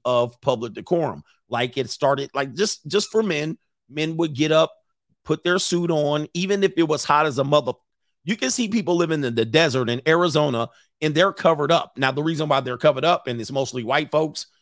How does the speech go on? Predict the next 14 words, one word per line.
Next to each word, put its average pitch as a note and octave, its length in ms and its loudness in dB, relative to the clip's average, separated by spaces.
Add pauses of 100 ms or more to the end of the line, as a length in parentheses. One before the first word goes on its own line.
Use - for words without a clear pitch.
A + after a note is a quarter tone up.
(120)
is G#2 100 -6
because A#2+ 540 2 (300)
they're A#2+ 120 -2
suntan, A#2 640 0
right? C3 220 -2
They're, C3 240 -2
I C3 40 -2
mean, C3 140 -2
sunburn. B2+ 560 0 (540)
But D#3+ 180 -4
people G3 260 2
would - 160 -8
cover C#3 360 0
up, - 240 -6